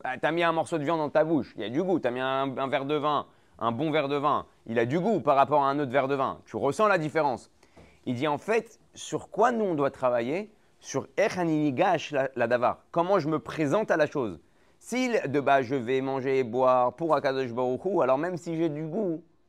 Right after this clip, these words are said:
c'est pas grave. Parce que c'était pas ça mon ikar, c'était pas ça mon inyan en réalité.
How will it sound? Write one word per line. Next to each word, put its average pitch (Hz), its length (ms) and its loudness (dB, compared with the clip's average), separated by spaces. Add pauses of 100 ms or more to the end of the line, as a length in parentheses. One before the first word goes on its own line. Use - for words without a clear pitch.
(140)
c'est 151 100 -10
pas 180 140 0
grave. 180 320 2 (460)
Parce 123 140 -4
que 143 80 -4
c'était 147 300 -2
pas 180 160 2
ça 214 220 -2
mon 196 160 0
ikar, 139 420 0
c'était - 180 -8
pas 165 120 -2
ça 208 160 -2
mon 180 180 -2
inyan 143 240 -2
en 117 80 -4
réalité. 107 380 -4